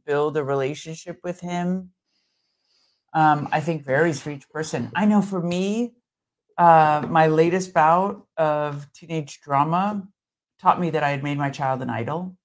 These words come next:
So I don't know if every parent does that. I don't know if that's a lesson everybody has to go through, but I know in cultivating my relationship with the Lord, that is,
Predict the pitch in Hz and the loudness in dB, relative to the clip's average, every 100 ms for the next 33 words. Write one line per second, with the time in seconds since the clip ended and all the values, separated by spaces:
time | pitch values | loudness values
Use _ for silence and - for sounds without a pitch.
0 | _ _ _ _ _ - - 175 156 147 | _ _ _ _ _ -20 -2 4 4 4
1 | 143 - 156 151 151 - 139 143 165 165 | 0 0 2 4 2 2 2 2 0 -4
2 | 160 165 165 175 180 185 190 185 208 240 | -4 -6 -8 -8 -6 -6 -8 -6 -6 -6
3 | - 151 156 160 151 156 160 156 151 156 | -8 -6 -6 -2 -2 -2 -6 -6 -4 -4
4 | 160 160 160 160 156 165 160 160 - 156 | -4 -8 -8 -6 -6 -6 -6 -8 -12 -12
5 | 151 165 180 190 202 175 151 - 156 160 | -8 -8 -6 -4 -4 -2 -4 -4 -2 0
6 | 160 156 151 - 151 156 147 _ _ _ | 2 2 0 -2 -4 -6 -10 _ _ _
7 | - 196 190 175 165 151 151 143 147 147 | -4 -2 0 0 0 0 -2 -2 -4 -6
8 | 143 147 143 135 135 139 143 131 139 135 | -8 -10 -10 -14 -14 -4 -2 2 2 0
9 | 131 - | -6 -10